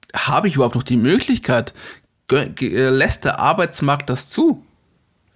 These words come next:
Oder werde ich irgendwann zum abgestellten altes Eisen werden? Pff,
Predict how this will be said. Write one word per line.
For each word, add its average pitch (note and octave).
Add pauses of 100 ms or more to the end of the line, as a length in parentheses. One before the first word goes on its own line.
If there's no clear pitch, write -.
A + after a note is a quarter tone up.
(220)
Oder C#3+ (120)
werde D#3
ich D#3+
irgendwann D#3+
zum C#3+
abgestellten D3+
altes D3
Eisen D3+
werden? D3 (500)
Pff, -